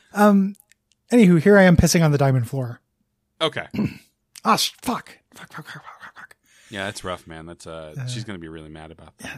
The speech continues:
Speaker 1: do you, can, hey, I need you to go out and get me, uh, a non-priceless cloth to clean this up with, but don't let her know.
Speaker 2: Oh, okay.
Speaker 1: Mm.
Speaker 2: Uh, hey, hey, Your
Speaker 1: Getty!
Speaker 2: Majesty.
Speaker 1: Getty, are you done yet?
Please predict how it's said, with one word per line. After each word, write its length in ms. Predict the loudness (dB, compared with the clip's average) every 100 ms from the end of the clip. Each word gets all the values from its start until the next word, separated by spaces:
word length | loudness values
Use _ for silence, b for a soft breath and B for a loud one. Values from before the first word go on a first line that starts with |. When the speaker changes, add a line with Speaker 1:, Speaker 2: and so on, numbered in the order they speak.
| -14
Speaker 1:
do 120 | -12
you, 40 | -12 -10
can, 220 | -4 -2
hey, 480 | -4 -6 -2 -2 -4 -2
I 100 | 2
need 220 | 2 2
you 120 | 0
to 80 | 0
go 200 | 0 2
out 180 | 2 0
and 160 | -2
get 140 | -2 -2
me, 320 | -2 -2 -4
uh, 300 | -6 -8 -8 -4
a 40 |
non-priceless 720 | -2 -2 -2 -2 -4 -2 -6
cloth 400 | -6 -4 -4 -6
to 80 | -10
clean 200 | -4 -4
this 140 | -4
up 160 | -6 -6
with, 220 | -8 -6
but 180 | -8 -2
don't 160 | 0 0
let 120 | -2
her 120 | -2
know. 380 | 0 -2 -6 -14 _ _ _ _ _ _ _ _ -20
Speaker 2:
Oh, 240 | -20 -20 _ _ _ _ _
okay. 460 | -16 -8 -8 -8 -12 _ _ _ _ -12
Speaker 1:
Mm. 120 | -12 -12 b b b b b
Speaker 2:
Uh, 160 | -4
hey, 140 | -2 -2
hey, 60 |
Your 100 | 0
Speaker 1:
Getty! 280 | 4 4 6 6 6
Speaker 2:
Majesty. 340 | 4 0 -10 -4
Speaker 1:
Getty, 440 | 2 2 4 2 2
are 180 | 2 4
you 140 | 4
done 180 | 4 2
yet? 380 | 2 0 -4